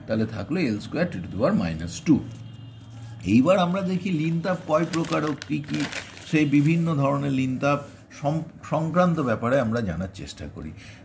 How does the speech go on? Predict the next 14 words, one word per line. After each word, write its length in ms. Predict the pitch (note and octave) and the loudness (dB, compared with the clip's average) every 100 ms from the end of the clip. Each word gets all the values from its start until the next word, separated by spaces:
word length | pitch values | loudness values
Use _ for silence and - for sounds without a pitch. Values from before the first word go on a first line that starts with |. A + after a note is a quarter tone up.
| - | 0
দেখো 180 | F#3 F#3 | 0 2
প্রথম 320 | F#3+ G#3 G#3 | 0 4 4
হলো 160 | G#3+ | 4
গলনের 580 | D3+ A2 A2 C#3 D#3 G#3+ | 4 2 4 2 4 2
লিন 300 | F2+ E2+ D#2 C#2+ | 2 0 -2 -6
তাপ। 160 | B1+ - - - | -10 -14 -16 -6
এই 80 | B2 | -2
গলনের 460 | G#2 A2+ D#3 G3 | 0 2 4 4
লিন 180 | F#3+ F#3 | 4 2
তাপ 140 | F#3+ E3 | 2 2
কখন 300 | D#3+ G#3 G3 | 0 0 0
লাগে? 300 | E3 A2 D3+ - - - - | 0 0 -4 -8 -18 -20 -4
পদার্থ 280 | B2+ B2+ D#3 | 0 0 0
যখন 480 | D#3 F3 E3+ D#3 | 2 2 0 -2